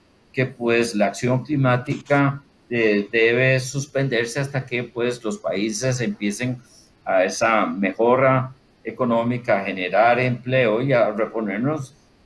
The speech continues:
de, de, de la pandemia. Y aquí es en donde, pues, debemos entender que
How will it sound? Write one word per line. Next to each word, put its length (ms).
de, 480
de, 280
de 80
la 140
pandemia. 480
Y 80
aquí 180
es 120
en 100
donde, 280
pues, 240
debemos 600
entender 720
que 180